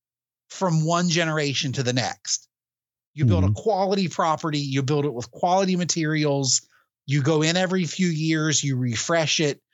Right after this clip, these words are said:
Speaker 1: you do soft goods updates.
Speaker 2: Yeah.
Speaker 1: You do your wor-, your work to refurbish it, to maintain it.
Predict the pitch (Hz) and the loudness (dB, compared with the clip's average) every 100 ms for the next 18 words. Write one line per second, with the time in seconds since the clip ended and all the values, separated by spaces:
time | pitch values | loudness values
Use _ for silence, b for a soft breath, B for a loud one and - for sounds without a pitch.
0 | b _ 151 151 139 - 180 156 - - | b _ 0 2 2 2 2 2 0 -2
1 | 156 143 123 143 - 151 139 123 - - | -2 0 0 -2 -4 -4 -2 -4 -2 0
2 | - - _ _ _ _ _ _ _ 113 | 0 -4 _ _ _ _ _ _ _ 2
3 | 107 101 143 143 170 190 196 196 165 151 | 4 4 0 0 0 0 0 0 0 -2
4 | 123 151 175 151 160 156 160 165 143 131 | 0 -2 -2 0 0 2 0 -2 -2 -2
5 | 110 202 202 196 175 180 - 151 147 143 | -2 0 2 2 2 0 -2 -2 0 0
6 | 147 160 165 151 | 0 0 0 -2